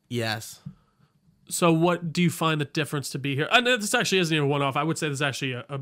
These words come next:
Speaker 2: a, a somewhat, not integral, but somewhat important
Speaker 1: I, I think
Speaker 2: kind of
Speaker 1: this
Speaker 2: little
Speaker 1: j-,
Speaker 2: piece.
Speaker 1: like, like I said, it's fine. But I just, I don't think this is what I wanna see from Marvel.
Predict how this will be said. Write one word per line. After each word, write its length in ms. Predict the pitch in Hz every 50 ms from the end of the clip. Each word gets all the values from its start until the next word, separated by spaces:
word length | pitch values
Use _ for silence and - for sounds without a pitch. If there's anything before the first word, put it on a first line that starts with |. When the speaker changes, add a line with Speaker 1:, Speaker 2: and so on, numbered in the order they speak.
| 135 -
Speaker 2:
a, 220 | - 143 127 117 120 - -
a 140 | 135 123 120 - _ -
somewhat, 340 | - - 156 143 139 131 131 123 117 _ _ _ _ _
not 140 | - 160 147
integral, 500 | 135 120 - - 131 127 117 117 113 117
but 260 | 113 120 120 110 - _ _ _ _ _ _ _ _ _ _ _
somewhat 380 | - - 226 233 196 175 147
important 420 | 139 123 - 139 131 123 120 123 156
Speaker 1:
I, 80 | 160 - -
I 120 | 196 208 220
think 140 | 208 294 -
Speaker 2:
kind 120 | 170 151
of 60 | 151 -
Speaker 1:
this 80 | 151
Speaker 2:
little 140 | 160 147 139
Speaker 1:
j-, 60 | 127
Speaker 2:
piece. 140 | 143 147 143
Speaker 1:
like, 280 | - 170 165 - - - _ _ _ _ _ _ _ _ _ _ _ _ _ _ -
like 220 | 165 185 180 170
I 60 | 170
said, 180 | 156 143 135 120
it's 120 | 113 107
fine. 160 | - 117 101 - - - _ _ _ _ _ _ _ _ _ _ _ _ _ _ _ _ _ _ _ _ _ _ _ _ - -
But 140 | 147 156 156
I 100 | 170 180
just, 280 | 165 190 165 139 135 160 -
I 180 | - 147 156 170
don't 180 | 180 190 180 -
think 180 | - 165 143
this 140 | 156 156 127
is 120 | 156 147
what 140 | 131 147 139
I 80 | 131 131
wanna 240 | 120 117 117 117 110
see 200 | - - 110 95
from 160 | 110 104 98
Marvel. 420 | 92 85 73 62 80 123 120 -